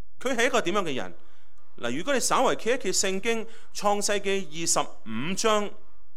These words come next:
第二十七節就記載啦，雅各係一個點嘅人啊？為人安靜，常住在帳棚裏邊嘅。如果我哋用現代中文譯本嘅翻譯就逐直-，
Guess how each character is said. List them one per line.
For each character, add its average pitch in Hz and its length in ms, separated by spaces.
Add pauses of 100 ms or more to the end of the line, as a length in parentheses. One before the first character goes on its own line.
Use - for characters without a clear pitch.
(400)
第 160 80
二 160 320
十 151 80
七 180 600
節 - 20
就 143 180
記 151 260
載 143 260
啦， 180 180 (360)
雅 120 300
各 185 160
係 143 260
一 - 20
個 165 120
點 131 120
嘅 135 120
人 85 180
啊？ 95 80 (720)
為 117 360
人 113 360
安 202 260
靜， 98 360 (580)
常 101 580 (300)
住 - 160 (140)
在 113 160 (200)
帳 110 300
棚 87 240
裏 90 140
邊 87 200
嘅。 - 120 (720)
如 156 120
果 220 120
我 294 160
哋 202 160
用 175 260
現 170 220
代 160 180
中 240 240
文 127 160
譯 135 180
本 170 140
嘅 180 140
翻 202 260
譯 160 80
就 131 300
逐 131 260
直-， 127 140